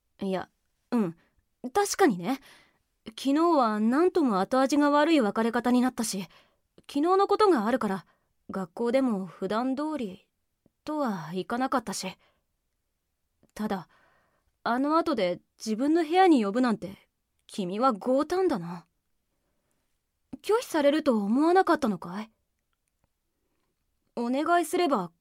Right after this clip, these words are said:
来ると思われたのか。事実、来てるから何も言い返せないけど。う、早速本題か。ま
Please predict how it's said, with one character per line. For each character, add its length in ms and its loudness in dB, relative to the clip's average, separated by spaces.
来 120 -6
る 120 -2
と 140 -4
思 220 -2
わ 80 -2
れ 100 0
た 220 -8
の 100 -6
か。 240 -16
事 200 -8
実、 340 -4
来 80 -10
て 100 6
る 100 6
か 120 4
ら 220 0
何 360 -2
も 120 2
言 120 6
い 60 0
返 180 0
せ 120 -4
な 100 -2
い 60 -4
け 100 -14
ど。 80 -16
う、 60 -6
早 200 -2
速 460 0
本 400 0
題 240 -2
か。 360 -16
ま 580 0